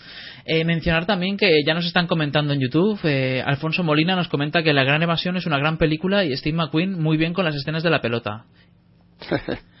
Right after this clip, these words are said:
Speaker 1: Sí, la verdad es que, es que, ya que estaba mencionando Álvaro el tema de los, las, las celdas de castigo donde metían a los, a los presos, porque no se, no los mataban, no los mataban porque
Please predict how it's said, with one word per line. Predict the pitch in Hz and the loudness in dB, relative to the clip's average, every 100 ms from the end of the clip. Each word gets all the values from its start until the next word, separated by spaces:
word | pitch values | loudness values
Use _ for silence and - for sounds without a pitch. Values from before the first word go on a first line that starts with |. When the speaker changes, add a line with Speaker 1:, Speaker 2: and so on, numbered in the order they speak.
| - 143 135 - | -12 -10 -10 -6
Speaker 1:
Sí, | - | 0
la | 139 | 2
verdad | 120 139 | 4 2
es | 151 | 2
que, | 190 180 | 2 2
es | 151 - | 2 0
que, | 175 170 151 123 135 | 2 4 4 2 2
ya | 156 | 0
que | |
estaba | 170 196 185 175 | 0 0 2 2
mencionando | 170 160 151 147 | 0 0 0 2
Álvaro | 131 131 127 | 2 2 0
el | 127 | 0
tema | 139 131 | 0 2
de | 127 123 | 2 2
los, | 120 120 - | 0 -2 -4
las, | 135 127 - - 87 - - | -4 -4 -8 -14 -16 -16 -14
las | 120 127 | -10 -6
celdas | - 151 151 | -2 0 2
de | 143 | 0
castigo | 120 - 151 170 | -2 -2 0 2
donde | 139 120 117 113 120 | 0 0 0 0 -2
metían | 131 139 | -2 0
a | 139 | 0
los, | 131 | 0
a | 127 | 0
los | 127 | -2
presos, | - 143 180 | -2 -2 -2
porque | 165 139 135 | -2 -2 -2
no | 139 | 0
se, | 156 143 | 0 0
no | 139 | 0
los | 156 175 | 0 2
mataban, | 160 170 135 | 2 2 2
no | 139 | 0
los | 151 | -2
mataban | 160 156 165 180 | -2 0 0 0
porque | 185 165 127 | -2 0 -2